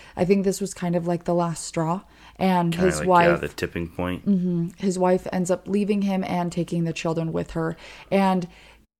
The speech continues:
Speaker 2: As she
Speaker 1: divorce
Speaker 2: should have
Speaker 1: Yeah,
Speaker 2: earlier.
Speaker 1: yeah. And remember, this is the seventies. I feel like divorce is not as,
Speaker 2: It
Speaker 1: like,
Speaker 2: wasn't as common.
Speaker 1: it wasn't as common. It wasn't as promoted. You're a woman. You're supposed to be more dependent upon your spouse, who is a man,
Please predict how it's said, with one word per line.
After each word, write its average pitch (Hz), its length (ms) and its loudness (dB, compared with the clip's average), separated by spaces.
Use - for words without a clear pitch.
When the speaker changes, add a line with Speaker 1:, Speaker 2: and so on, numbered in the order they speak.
Speaker 2:
As 208 220 4
she 202 80 2
Speaker 1:
divorce 233 240 8
Speaker 2:
should 80 220 2
have 76 140 0
Speaker 1:
Yeah, 78 40 0
Speaker 2:
earlier. 76 560 0
Speaker 1:
yeah. 196 420 4
And 202 220 2
remember, 214 340 4
this 196 240 0
is 240 120 -4
the 269 100 -6
seventies. 170 560 -2
I 208 60 0
feel 214 220 0
like 220 160 0
divorce 190 480 0
is 180 160 0
not 170 460 0
as, 175 520 -2
Speaker 2:
It 95 100 -2
Speaker 1:
like, 101 80 6
Speaker 2:
wasn't 98 200 4
as 82 100 -2
common. 76 400 -2
Speaker 1:
it 220 100 8
wasn't 208 360 2
as 208 180 0
common. 185 460 -2
It 175 140 0
wasn't 175 400 2
as 196 180 -4
promoted. 185 600 2
You're 185 380 4
a 180 60 6
woman. 175 400 0
You're 175 160 0
supposed 180 380 -2
to 190 60 -2
be 185 140 0
more 175 200 0
dependent 170 460 -4
upon 175 340 -4
your 170 140 -4
spouse, 170 600 -8
who 175 200 2
is 170 140 0
a 175 60 0
man, 175 400 -2